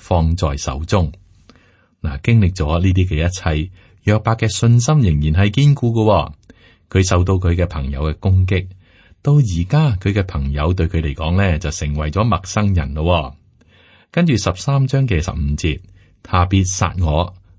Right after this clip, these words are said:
我雖無指望，然而我在他面前還要辯明我所行的。」嗱，呢個係約伯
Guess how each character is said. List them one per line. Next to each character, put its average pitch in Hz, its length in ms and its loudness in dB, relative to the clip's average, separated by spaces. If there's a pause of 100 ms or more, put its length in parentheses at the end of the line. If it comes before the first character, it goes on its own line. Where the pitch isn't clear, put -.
我 107 120 2
雖 175 260 2
無 80 220 2
指 80 260 -2
望， 73 320 2 (400)
然 101 140 4
而 104 260 4
我 135 160 2
在 127 240 2
他 170 340 -2
面 104 300 4
前 73 320 -2 (280)
還 85 220 4
要 107 220 4
辯 87 280 4
明 73 300 0
我 76 180 -2
所 80 240 -2
行 73 280 -4
的。」 95 180 0 (880)
嗱， 76 140 0
呢 98 100 4
個 98 100 2
係 82 140 0 (180)
約 92 140 2
伯 98 260 -4